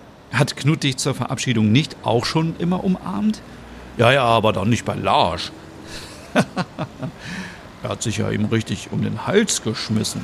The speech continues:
Ist da jemand eifersüchtig? Ich doch nicht. Nein, nein, gar nicht.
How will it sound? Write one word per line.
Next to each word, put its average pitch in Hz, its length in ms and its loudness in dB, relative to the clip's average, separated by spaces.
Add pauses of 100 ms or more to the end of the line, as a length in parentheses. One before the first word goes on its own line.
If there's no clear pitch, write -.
(840)
Ist - 220 0
da 175 80 4
jemand 180 400 0 (100)
eifersüchtig? 113 920 0 (340)
Ich 117 280 6
doch 113 260 -4
nicht. 110 260 -4 (1080)
Nein, 202 260 6
nein, 113 520 6
gar 107 320 0
nicht. 101 340 2